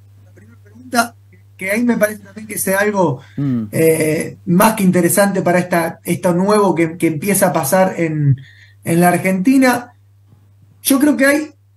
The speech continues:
Speaker 1: o por, o por lo menos se evidencia, una crisis de autoridad por debajo de la crisis de representación, ¿no?
Speaker 2: Totalmente,
Speaker 1: Digo,
Speaker 2: totalmente.
Speaker 1: no se le hizo caso ni a las autoridades partidarias, ni a las autoridades de la iglesia,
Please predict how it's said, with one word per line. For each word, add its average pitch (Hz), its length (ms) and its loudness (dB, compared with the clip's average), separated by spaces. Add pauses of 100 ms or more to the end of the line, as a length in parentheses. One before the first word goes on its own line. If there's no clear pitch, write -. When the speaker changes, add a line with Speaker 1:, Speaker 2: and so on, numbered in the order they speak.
(140)
Speaker 1:
o 196 160 -6
por, 208 240 -2
o 214 160 -4
por 185 140 -4
lo 226 40 2
menos 254 180 2
se 220 120 4
evidencia, 247 760 2
una 247 260 -2
crisis 269 400 2
de 196 80 0
autoridad 202 920 0
por 202 200 -6
debajo 233 500 0
de 208 100 -4
la 185 160 -2
crisis 220 380 -2
de 180 120 0
representación, 160 1000 0
¿no? 180 220 4
Speaker 2:
Totalmente, 156 420 -4
Speaker 1:
Digo, 208 200 2
Speaker 2:
totalmente. 233 200 2
Speaker 1:
no 277 100 2
se 277 100 2
le 254 80 2
hizo 254 240 0
caso 202 520 -4
ni 180 180 -4
a 185 160 0
las 175 640 0
autoridades 185 560 0
partidarias, 240 920 0 (500)
ni 175 100 -6
a 190 60 -2
las 185 120 0
autoridades 185 680 2
de 185 80 -2
la 180 80 0
iglesia, 262 640 -2